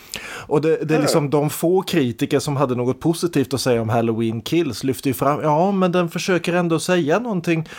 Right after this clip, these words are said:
Speaker 1: om liksom pöbelmentalitet. Ja, den försöker säga exakt samma sak som Nosferatu sa det för nittionio år sedan.
Speaker 2: <laughs> Ja.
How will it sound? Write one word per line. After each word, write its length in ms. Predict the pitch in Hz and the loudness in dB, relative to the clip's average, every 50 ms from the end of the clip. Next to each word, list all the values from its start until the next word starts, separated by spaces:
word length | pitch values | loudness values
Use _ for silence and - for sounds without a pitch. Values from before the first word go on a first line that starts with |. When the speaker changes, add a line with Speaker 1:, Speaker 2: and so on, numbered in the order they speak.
| - - - - | -18 -20 -20 -6
Speaker 1:
om 220 | - 160 151 147 143 | -2 0 0 0 0
liksom 220 | 139 - 160 147 | 0 0 -2 -2
pöbelmentalitet. 1040 | - 170 175 170 147 113 120 117 117 120 117 117 - 120 117 123 123 - - 131 123 - | 0 0 0 2 2 2 0 0 0 0 -2 0 0 0 0 0 0 0 0 0 2 2
Ja, 260 | 165 165 160 170 196 190 | 2 4 4 4 4 2
den 120 | 190 175 | 0 0
försöker 340 | - 160 151 185 175 175 160 | 0 0 0 0 2 2 0
säga 200 | - 180 139 - | 2 2 2 2
exakt 680 | - 156 175 170 - - - - 202 - - - - | 2 0 0 0 0 -4 0 0 -2 -2 -2 -8 -6
samma 380 | - - 185 156 131 123 135 127 | -2 0 0 0 2 0 0 2
sak 280 | - 127 110 107 - | 2 0 0 0 0
som 160 | - 135 127 | -2 -2 0
Nosferatu 720 | 131 127 120 - - 143 120 120 131 165 175 165 - 165 | 0 0 0 0 0 0 2 2 2 2 2 2 0 0
sa 240 | 147 - 139 117 110 | 0 2 2 2 2
det 140 | 98 110 107 | 2 0 -2
för 140 | - - 120 | -2 -2 -2
nittionio 640 | 123 120 - - 139 127 131 131 127 120 110 117 123 | -2 -2 0 0 0 0 2 0 -2 -2 0 0 2
år 220 | 131 139 185 170 | 2 0 0 -4
sedan. 440 | - - - - - - 101 - - - _ - 117 - | -4 -4 -6 -6 -6 -10 -12 -12 -14 -18 _ -16 -4 4
Speaker 2:
<laughs> 100 | 247 220 208 - 349 - - 302 330 - - - 302 208 220 - 151 - - - - - - - - - - - - | 4 4 4 4 0 0 0 0 -2 0 0 -2 2 2 0 2 2 -2 -2 -2 -2 -2 -2 -4 -6 -6 -6 -4 -2
Ja. 340 | - 139 143 139 127 120 | 2 4 4 4 4 2